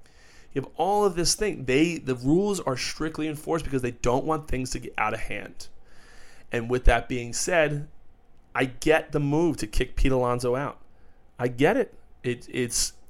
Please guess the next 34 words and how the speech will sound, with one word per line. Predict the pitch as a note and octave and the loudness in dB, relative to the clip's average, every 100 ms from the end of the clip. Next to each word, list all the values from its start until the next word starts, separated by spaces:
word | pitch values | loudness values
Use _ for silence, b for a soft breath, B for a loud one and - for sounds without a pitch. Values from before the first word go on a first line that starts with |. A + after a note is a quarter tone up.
| - | 2
it's | B2 A2+ B2 | 2 2 -2
an | |
unpopular | A2+ A2 - A#2 - D3+ D#3 | -2 -4 -2 -2 -2 0 0
one. | E3 G3+ G#3+ b b b b | 0 -4 -8 b b b b
A | - | -4
lot | A2+ | -2
of | B2 | 4
people | - C3 B2+ B2 A#2 | 4 4 0 0 -2
will, | A2+ A2 - | -4 -6 -6
will | A#2 A2+ | -6 6
question | - A2 - - D3+ | 12 12 12 8 0
it. | A#3 - - - - - - - - - - - - - | -2 -8 -20 -20 -20 -20 -20 -20 -20 -20 -20 -20 -18 -6
But | A#2 A#2 A#2+ - B B B B | 2 4 2 -4 B B B B
at | A2+ - | 2 4
the | B2+ | 6
end | C#3 | 4
of | D3+ | 0
the | |
day, | C3 C3+ F3 | 2 4 4
you | C#3 A2 | 0 -4
gotta | A#2 A2 B2+ | 0 4 4
understand. | B2+ C#3+ B2 C#3 D3+ - - | 4 2 0 -2 -2 -6 -14
You | G2+ | -12
just | - - | -6 -6
gotta | - A2 C3 | 0 4 6
understand | D3 D#3 C#3+ A#2 A#2 A#2 - B B B | 6 4 2 2 2 2 -4 B B B
that | G#2 G#2 - - - - - - - - | -4 -4 -8 -18 -20 -20 -20 -20 -4 6
this | A#2+ B2 D3+ | 8 8 6
is | D3 | 4
the | C#3+ | 4
world | C#3 A#2+ B2 B2 | 4 8 8 8
I | A#2 | 4
live | A2+ A2+ A#2 | 0 -2 0
in. | C#3+ G#3 F#3+ | -2 -2 -6